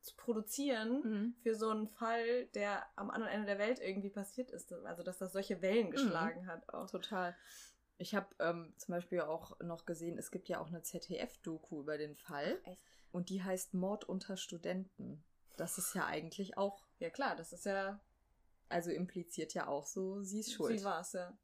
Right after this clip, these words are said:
Speaker 1: Ja.
Speaker 2: Und obwohl es, äh, keinerlei für,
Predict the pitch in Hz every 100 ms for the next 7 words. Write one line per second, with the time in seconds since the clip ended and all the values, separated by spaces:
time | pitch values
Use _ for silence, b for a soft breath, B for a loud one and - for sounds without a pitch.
0 | - 185 170 b b b b - 190 185
1 | 185 208 214 202 - 175 175 170 165 -
2 | - 196 226 208 196 196 - 190 180